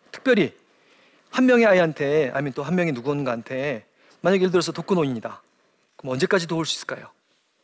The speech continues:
그분이 돌아가실 때까지 한번 해보면 얼마나 좋겠습니까? 그러면 그분이 가실 때, "어, 정말 당신이 나를 이렇게 잘 도왔군요."라고 얘기를 듣지 않겠습니까? 자, 그래서 저희는, 어, 처음에도 말씀드렸지만,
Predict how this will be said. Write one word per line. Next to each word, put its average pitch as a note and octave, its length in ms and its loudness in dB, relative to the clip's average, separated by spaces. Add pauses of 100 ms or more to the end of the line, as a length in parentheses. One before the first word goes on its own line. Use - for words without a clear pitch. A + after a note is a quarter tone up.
(640)
그분이 D3 340 -6
돌아가실 D#3 360 -8
때까지 - 360 -18 (1160)
한번 D#3 240 -6
해보면 E3+ 300 -4
얼마나 D3 220 -4
좋겠습니까? - 600 -16 (380)
그러면 D3 280 -6 (280)
그분이 D#3+ 260 -2
가실 C#3+ 280 -6
때, B2 240 -10 (260)
"어, G#3+ 160 -6
정말 F#3+ 320 -4
당신이 D#3 400 -8
나를 C#3+ 200 -12
이렇게 C3 320 -16 (360)
잘 C#3+ 200 -12
도왔군요."라고 C#3 1000 -8 (340)
얘기를 C#3 160 -10
듣지 C3+ 160 -10
않겠습니까? C3 560 -12 (880)
자, D3 140 -6
그래서 E3+ 220 -2
저희는, F3 380 2 (520)
어, D#3 220 2
처음에도 G#3+ 260 2
말씀드렸지만, F3+ 720 2